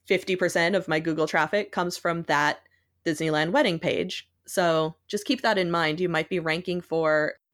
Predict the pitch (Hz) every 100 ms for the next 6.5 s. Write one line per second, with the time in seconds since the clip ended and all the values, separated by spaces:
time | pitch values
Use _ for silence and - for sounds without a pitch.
0 | - 156 170 208 202 165 - 156 170 165
1 | 151 156 151 151 - - 160 160 247 190
2 | 160 151 185 - 370 339 - - - -
3 | - - - - 220 208 202 202 208 196
4 | 180 175 165 - - 196 185 175 180 160
5 | 180 151 - 170 160 160 175 165 156 147
6 | 151 156 240 - 175